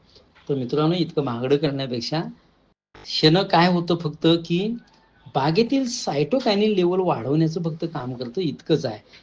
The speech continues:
जर त्याच्या अगोदरच आपण पांदेट परीक्षण करून घेतलं आणि न्यूट्रिशन बॅलन्स आपण चांगला ठेवला तरी सुद्धा चांगला फायदा आपल्याला मिळतो. त्याचवेळी बागेतला पानाचा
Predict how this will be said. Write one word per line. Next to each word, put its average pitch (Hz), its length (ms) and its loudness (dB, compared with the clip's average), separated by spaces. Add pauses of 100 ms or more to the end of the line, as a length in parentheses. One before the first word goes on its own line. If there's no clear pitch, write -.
(200)
जर 147 200 4
त्याच्या 165 320 2
अगोदरच 170 500 4
आपण 202 260 0
पांदेट 156 360 -2
परीक्षण 143 320 -2
करून 127 280 -6
घेतलं 120 400 -2
आणि 135 300 0
न्यूट्रिशन 180 520 -2
बॅलन्स 175 480 -2
आपण 156 220 -2
चांगला 123 320 -8
ठेवला 127 280 -6
तरी 127 180 -10
सुद्धा - 280 -10
चांगला 139 380 -8
फायदा 120 280 -10
आपल्याला 139 340 -8 (400)
मिळतो. 139 360 -2 (600)
त्याचवेळी 190 580 4 (720)
बागेतला 254 640 4
पानाचा 214 720 0